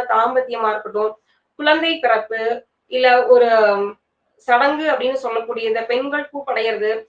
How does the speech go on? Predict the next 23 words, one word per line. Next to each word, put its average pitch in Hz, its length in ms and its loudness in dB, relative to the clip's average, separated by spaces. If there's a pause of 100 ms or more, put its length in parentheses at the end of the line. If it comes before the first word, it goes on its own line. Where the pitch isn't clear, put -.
(340)
இந்த 269 140 0
மாதிரியான 339 640 4
விஷயங்கள் 285 560 -4
எல்லாமே 294 580 -2
சுப 277 320 -4
தீட்டுல 254 400 -6
நமக்கு 254 340 -6
சேரும். - 360 -12 (280)
இப்ப 262 280 4
அசுப 285 320 2 (120)
தீட்டு 311 380 -6
அப்படிங்கும் 262 520 0
போது 175 300 2 (140)
அது 247 220 2
வந்து 262 380 0 (200)
இறப்பு, 262 480 0 (500)
இந்த 254 160 0
மரணம், 254 520 4
துர்மரணம், 254 540 2
இது 247 140 -2
எல்லாமே 349 560 2
நமக்கு 277 400 -2
அசுப 254 340 -2